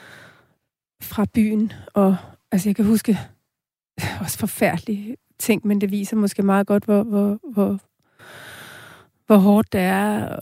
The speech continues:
at være i den situation. Da vi kører, da vi kom tilbage til New York, øh, efter begravelsen, og kørte ned ad vores gade, så tænkte jeg sådan, "Åh, hvor er det godt, han kun har besøgt os her en gang." Vi var flyttet til en anden lejlighed, nemlig for ikke særlig lang tid før Karl døde.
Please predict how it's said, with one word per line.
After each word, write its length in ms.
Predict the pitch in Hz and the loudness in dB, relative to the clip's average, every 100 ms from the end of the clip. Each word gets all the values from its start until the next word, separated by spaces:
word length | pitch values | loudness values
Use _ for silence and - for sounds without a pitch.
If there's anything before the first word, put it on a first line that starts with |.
| - | -6
at 60 | 202 | 0
være 120 | 202 | 2
i 20 | |
den 140 | 202 180 | 2 0
situation. 440 | 226 208 220 202 | 0 2 2 2
Da 80 | 202 | 2
vi 120 | 196 | 0
kører, 380 | - 220 214 202 | 2 4 4 4
da 120 | 208 | 0
vi 80 | 202 | -2
kom 260 | - 247 | 2 2
tilbage 320 | 226 214 185 185 | 0 -4 -2 -2
til 140 | 208 | 0
New 180 | 196 185 | 2 2
York, 320 | 196 - - - | 0 -6 -20 0
øh, 80 | 208 | 0
efter 280 | - 196 - | 2 0 -2
begravelsen, 760 | 196 196 185 185 202 208 208 - _ _ _ | -8 -4 -2 -2 -4 -6 -8 -10 _ _ _
og 120 | 202 | -6
kørte 240 | - 214 202 | 0 0 2
ned 140 | 202 | 0
ad 40 | 196 | 2
vores 220 | 196 - | 0 0
gade, 240 | 202 202 | 2 2
så 80 | 214 | 0
tænkte 280 | - 208 185 | -2 0 0
jeg 60 | |
sådan, 260 | 196 196 180 - | -2 -2 -4 0
"Åh, 140 | 208 | 2
hvor 100 | 202 | 4
er 60 | 196 | 0
det 100 | 214 | 0
godt, 200 | 196 196 | 0 2
han 140 | 208 | 0
kun 160 | 196 208 | -2 -2
har 80 | 202 | -2
besøgt 360 | - 220 202 | -2 -4 -2
os 100 | 220 - | -4 -2
her 160 | 226 - | -4 -2
en 180 | 226 - | -4 -2
gang." 260 | 185 202 | -2 0
Vi 60 | 214 | 2
var 60 | 208 | 4
flyttet 280 | 233 214 | 2 2
til 100 | - | -2
en 80 | 220 | 0
anden 160 | 220 240 | 2 2
lejlighed, 420 | 202 190 214 190 | 2 0 0 0
nemlig 320 | 190 190 196 | 0 0 0
for 100 | - | -2
ikke 320 | 196 - 202 | -6 -4 -6
særlig 200 | - 202 | -2 -2
lang 200 | 202 196 | -2 -4
tid 180 | - 214 | -6 -10
før 260 | - 208 - | -2 -2 -2
Karl 240 | 202 202 | -6 -10
døde. 260 | 208 208 | -6 -6